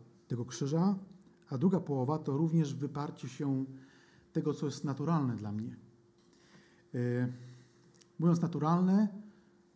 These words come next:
to mam na myśli to, co wszystko nie jest grzechem we mnie.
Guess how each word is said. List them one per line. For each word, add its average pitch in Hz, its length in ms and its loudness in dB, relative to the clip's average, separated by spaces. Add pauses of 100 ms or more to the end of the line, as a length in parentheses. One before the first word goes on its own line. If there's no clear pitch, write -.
to 151 520 0
mam 156 140 0
na 151 80 0
myśli 151 240 -4
to, 170 120 0
co 160 200 -2
wszystko 175 300 -4
nie 151 140 -2
jest 147 200 -4
grzechem 156 360 -2
we 110 120 -6
mnie. 107 240 -6